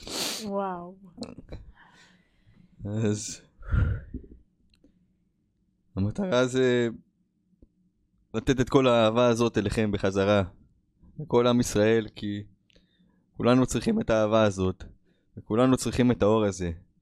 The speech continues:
Speaker 2: וכולנו יודעים יותר טוב. והגיע הזמן שנשלים, ונעשה אהבה, שלא נצטער על היום הזה אחרי זה, שלא נאכל, שמאוחר מדי. כי היום הזה מגיע,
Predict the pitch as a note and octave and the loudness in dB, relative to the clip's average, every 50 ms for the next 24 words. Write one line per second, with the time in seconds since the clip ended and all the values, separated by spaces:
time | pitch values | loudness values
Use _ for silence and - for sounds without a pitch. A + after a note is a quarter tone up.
0 | _ _ _ _ _ _ _ G2 F#2+ - G#2+ G#2+ B2 C3+ C#3 C3+ B2+ A#2+ A#2+ B2 | _ _ _ _ _ _ _ -18 -10 -6 -2 2 2 4 4 4 4 2 2 2
1 | A#2+ A#2 A2 - A#2 A2 A2 - - A2 G#2+ G2 F2+ F#2 - - - _ _ _ | 2 0 2 2 0 0 0 2 2 2 2 2 0 -2 -8 -20 -20 _ _ _
2 | _ _ _ _ _ _ _ _ _ _ _ _ G#2 G#2 G#2 G#2 A#2+ C3+ C#3 C3+ | _ _ _ _ _ _ _ _ _ _ _ _ -10 -8 -8 -2 0 2 2 2
3 | B2 C3 C3 C3+ C3+ C3+ B2+ - - A2+ A2 G#2 - - C3 C3 B2 A#2 G#2+ G2 | 2 2 2 4 4 2 2 2 0 0 0 -2 -4 -4 -2 -2 -2 -2 -2 -6
4 | - _ - - - - _ _ _ _ _ _ _ _ - - G#2 G#2+ G#2+ G#2+ | -10 _ -20 -20 -20 -20 _ _ _ _ _ _ _ _ -12 -8 -6 -6 -6 -4
5 | - - C3 B2+ A#2+ A2+ A2+ A2 A#2 B2 B2 A#2 A2 - - _ _ _ _ _ | -2 2 2 4 4 4 2 2 2 2 2 2 0 -2 -8 _ _ _ _ _
6 | _ _ _ _ _ _ - - - B2 C#3+ D3 C#3+ - - - C3 C3+ C#3 C3+ | _ _ _ _ _ _ -14 -6 -2 0 0 0 0 0 0 2 2 4 4 4
7 | B2+ B2 B2 C3 C3+ C3+ B2 A#2 A#2+ A2 - - C3+ C3+ C#3 C3 G#2+ G#2+ G#2 G2+ | 4 4 4 4 4 2 2 2 0 0 0 0 2 2 2 0 0 0 0 0
8 | G#2 G#2 - _ _ _ _ _ _ _ _ _ _ _ _ - - - G2+ G#2 | 0 -2 -4 _ _ _ _ _ _ _ _ _ _ _ _ -10 -6 -4 -2 -2
9 | G#2+ G#2+ A2 A#2 C3+ C#3+ D#3 D3 D3 C#3+ D3 C3+ B2+ - A2+ G#2+ G#2+ G#2+ A2+ - | 0 0 0 0 2 2 2 2 2 2 2 2 2 0 -2 0 0 0 0 2
10 | - D3 C#3+ C#3+ C#3 B2+ A#2 G#2+ G2 G2 F#2+ - - _ _ _ _ _ _ _ | 2 2 2 2 2 2 2 2 2 0 0 -4 -10 _ _ _ _ _ _ _
11 | _ _ - - _ _ _ _ _ _ _ _ _ _ _ _ _ _ _ _ | _ _ -20 -20 _ _ _ _ _ _ _ _ _ _ _ _ _ _ _ _
12 | - A2 A2+ B2+ D3 D#3+ D#3+ D3 D3 C#3 C#3 C3+ C#3 D#3 D#3+ D3 B2 | -2 0 2 2 4 2 2 2 2 2 2 2 4 2 4 4 2